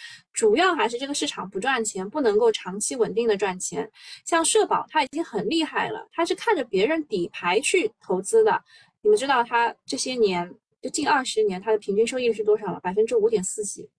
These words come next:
百分之五点四九啊。呃，跟你存个二十年的那个，就之前啊，之前你存一个二十年的这个叫什么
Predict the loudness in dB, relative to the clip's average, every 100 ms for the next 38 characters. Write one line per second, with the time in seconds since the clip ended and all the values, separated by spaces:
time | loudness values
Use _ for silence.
0 | _ _ _ _ _ _ 0 4 4 4
1 | 2 -2 -4 -4 -6 -4 -4 -6 -14 -20
2 | -20 _ _ _ _ 2 2 4 2 2
3 | 2 2 4 2 2 2 4 4 2 0
4 | 0 2 2 0 -10 -16 _ _ _ -8
5 | -6 0 0 0 -2 -2 -2 2 2 2
6 | 0 2 2 0 -2 -2 0 0 0 -4
7 | -10 -6 -6 -6 -10 _ _ -12 -10 -12